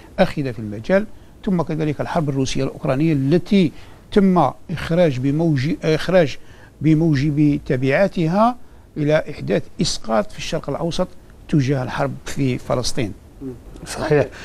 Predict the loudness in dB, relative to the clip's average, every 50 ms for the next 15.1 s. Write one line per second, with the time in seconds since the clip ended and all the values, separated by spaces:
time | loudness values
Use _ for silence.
0 | -16 -16 -18 -18 -18 -12 -8 -6 -6 0 2 2 2 4 4 4 4 4 4 4
1 | 2 2 4 4 2 2 0 -2 -4 0 2 4 6 6 6 6 4 2 2 0
2 | -2 -2 0 0 2 2 2 2 0 0 2 2 2 2 2 2 2 2 4 6
3 | 4 4 4 0 -6 -16 -18 -18 -8 -2 0 0 2 4 6 6 6 6 4 2
4 | 0 0 -4 -4 -2 -2 -2 -2 -2 -2 -2 -4 -2 2 2 2 2 2 -2 -4
5 | -4 -2 -2 0 -2 -2 -2 -4 -6 -4 -4 -6 -2 0 2 2 0 0 -4 -10
6 | -18 -18 -18 -10 -2 2 2 2 2 2 0 0 0 0 0 2 0 0 0 -4
7 | -6 -6 -6 -6 -6 -10 -8 -4 -2 2 4 4 4 4 4 2 -2 -2 0 2
8 | 4 4 4 4 2 0 -2 -2 -2 -4 -8 -14 -10 -4 -2 0 0 0 0 0
9 | 0 0 0 0 -2 -2 -6 -12 -14 -12 -6 -2 0 0 0 0 -2 -4 -4 -6
10 | -12 -14 -10 -4 -2 -2 -2 -2 -4 -8 -10 -8 -6 -4 -2 0 0 0 0 0
11 | -2 -2 -2 0 0 0 0 -2 -4 -4 -2 0 2 4 6 8 6 6 6 2
12 | 0 -2 -2 0 4 4 6 6 6 4 2 -4 -14 -20 -20 -20 -12 -4 0 0
13 | 0 0 0 -4 -8 -6 -6 -6 -4 -4 -4 -4 -2 0 0 2 2 2 0 -2
14 | -6 -14 -20 -20 -20 -20 -20 -20 -20 -20 -14 -4 0 2 4 4 4 4 2 -2
15 | -2